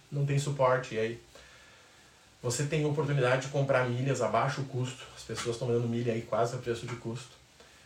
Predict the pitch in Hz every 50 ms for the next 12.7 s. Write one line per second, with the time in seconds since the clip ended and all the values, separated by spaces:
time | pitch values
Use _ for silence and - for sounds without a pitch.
0 | - - - - - - 135 127 - 135 127 123 - - - 123 123 123 - -
1 | 110 113 120 117 117 - 127 117 - - 123 123 120 120 110 101 92 92 - -
2 | - - - - - - - - _ _ _ - - - - - - - - -
3 | - - - - _ _ - - 135 127 123 139 131 - - - 151 160 - -
4 | 185 160 143 151 151 147 156 143 131 123 113 110 104 - - - 208 202 180 156
5 | 151 147 - 220 208 202 196 - - 156 139 - 156 143 165 165 143 - 180 170
6 | 170 165 156 160 151 143 135 131 127 123 - - - 120 117 110 104 110 131 165
7 | 214 226 226 - - - - - - - - - - - 147 160 156 - 160 147
8 | 170 156 139 - 165 160 151 151 143 151 147 147 143 143 139 123 123 123 127 123
9 | - - - - - - - - - - - - - - - - - 139 - -
10 | 147 139 123 - 143 139 127 117 113 120 110 101 104 104 101 - - - - -
11 | - - - - - - - - - - - 135 156 180 214 220 226 233 214 -
12 | - - 180 139 135 180 - 185 190 190 214 220 226 -